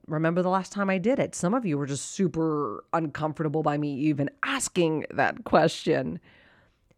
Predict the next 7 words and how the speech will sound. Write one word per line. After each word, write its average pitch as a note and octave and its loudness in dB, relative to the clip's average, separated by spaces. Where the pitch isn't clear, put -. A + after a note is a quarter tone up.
Because, A3 -4
like, G#3 -2
how B3+ 0
often A3+ 0
do D#3 -2
you D#3+ 0
appreciate D3 -4